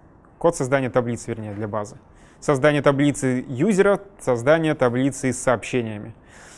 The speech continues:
И потом две следующие схемы, их просто улучшают, добавляют туда констрейнты. Что такое констрейнты? Что такое констрейнты? Никто не знает, что такое констрейнты.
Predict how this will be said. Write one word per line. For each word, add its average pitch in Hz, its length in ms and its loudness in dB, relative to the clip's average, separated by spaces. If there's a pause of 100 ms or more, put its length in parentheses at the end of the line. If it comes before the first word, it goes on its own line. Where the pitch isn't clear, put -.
(120)
И 147 80 -2
потом 175 240 4
две 165 160 8
следующие 156 380 2
схемы, 214 260 4
их 151 100 0
просто 151 280 2
улучшают, 151 440 4
добавляют 139 520 2
туда 131 180 2
констрейнты. 175 600 -2 (100)
Что - 40 -14
такое 127 180 -4
констрейнты? 123 500 -6 (1120)
Что - 80 -20
такое 123 140 -4
констрейнты? 110 480 -12 (320)
Никто 117 240 -8
не 135 80 -2
знает, 139 240 -6
что - 60 -20
такое 127 180 -6
констрейнты. 120 440 -8